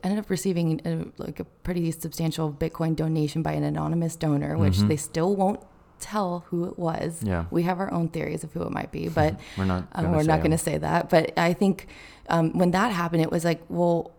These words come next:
Speaker 1: why? What are we gonna do with this? Well, how can we incentivize people to, like, pick up? It was like, it started small. Like, why don't we incentivize people to pick up trash on the beach? Like, what
Speaker 2: Mm-hmm.
Speaker 1: are, what are, what can we do with this? And that I think they quickly started to realize, well, what if we actually got people?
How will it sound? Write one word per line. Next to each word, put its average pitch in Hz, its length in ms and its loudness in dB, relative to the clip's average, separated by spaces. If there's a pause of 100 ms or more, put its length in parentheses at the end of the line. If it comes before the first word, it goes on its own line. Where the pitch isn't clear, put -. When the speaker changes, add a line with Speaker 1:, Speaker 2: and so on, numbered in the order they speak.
(180)
Speaker 1:
why? 185 460 2
What 196 220 4
are 226 40 6
we 240 80 6
gonna 214 160 6
do 196 140 4
with 220 100 0
this? 160 180 -4
Well, 160 100 -4
how 175 60 -4
can 202 140 0
we 240 100 6
incentivize 180 540 2
people 175 260 0
to, 165 100 0
like, 165 200 0
pick 185 180 -4
up? 185 100 -2
It 196 80 -2
was 202 140 -2
like, 220 100 -2
it - 60 -10
started 214 220 -2
small. 208 260 0
Like, 170 140 0
why 170 220 -2
don't 202 60 -2
we 214 100 2
incentivize 185 440 -2
people 175 160 -2
to 165 80 -8
pick - 160 -4
up 175 180 -4 (280)
trash 180 320 -6
on 175 100 0
the 170 80 0
beach? 180 320 0
Like, - 140 6
what 180 140 8
Speaker 2:
Mm-hmm. 196 100 8
Speaker 1:
are, - 100 -2
what 196 140 2
are, 240 100 4
what 185 300 -2
can 214 100 4
we 202 80 6
do 180 220 0
with 226 180 2
this? - 300 -6 (360)
And 180 140 2
that 185 160 -2 (320)
I 202 60 0
think 233 160 2
they 202 100 0
quickly 254 440 0
started 170 260 -2
to 170 80 -2
realize, 165 360 0
well, 165 280 -2 (340)
what 196 160 2
if 247 120 2
we 269 120 2
actually 214 300 -2
got - 260 -4
people? - 220 -4